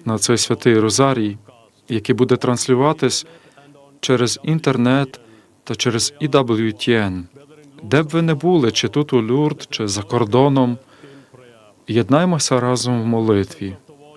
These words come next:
Від об'явлень Діви Марії Бернадеті саме в цій гроті Мільйони людей, включно з багатьма святими і римськими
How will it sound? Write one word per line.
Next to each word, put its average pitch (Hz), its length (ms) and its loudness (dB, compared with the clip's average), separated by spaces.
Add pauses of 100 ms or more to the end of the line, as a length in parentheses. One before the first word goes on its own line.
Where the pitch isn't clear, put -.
(800)
Від 104 180 0
об'явлень 127 560 2
Діви 127 220 -2
Марії 123 440 0
Бернадеті 117 960 -2
саме 120 400 0
в 110 60 -8
цій 156 260 0
гроті 104 680 -2 (1000)
Мільйони 135 560 2
людей, 104 580 0 (160)
включно 120 720 -4
з 104 80 -8
багатьма 113 520 0
святими 120 880 0
і 110 180 -4
римськими 127 500 -2